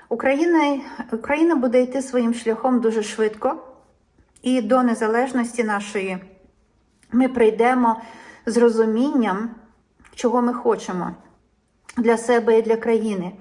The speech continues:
Дев'ять пентаклів говорить, що Україна буде дуже заможня країна, бо у нас будуть найкращі закони в світі.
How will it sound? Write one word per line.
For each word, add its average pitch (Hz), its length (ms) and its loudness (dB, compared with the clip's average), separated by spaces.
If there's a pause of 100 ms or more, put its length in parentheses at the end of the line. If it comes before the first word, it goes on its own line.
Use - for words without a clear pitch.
(520)
Дев'ять 285 380 0
пентаклів 240 640 0
говорить, 220 460 0
що 226 300 -2
Україна 233 440 0
буде 220 460 -2
дуже 233 240 -2
заможня 214 500 -4
країна, 208 540 -6 (760)
бо 226 180 2
у 240 80 0
нас 262 260 2
будуть 240 440 -2
найкращі 240 540 0
закони 214 420 -2
в 208 60 -10
світі. 208 540 -8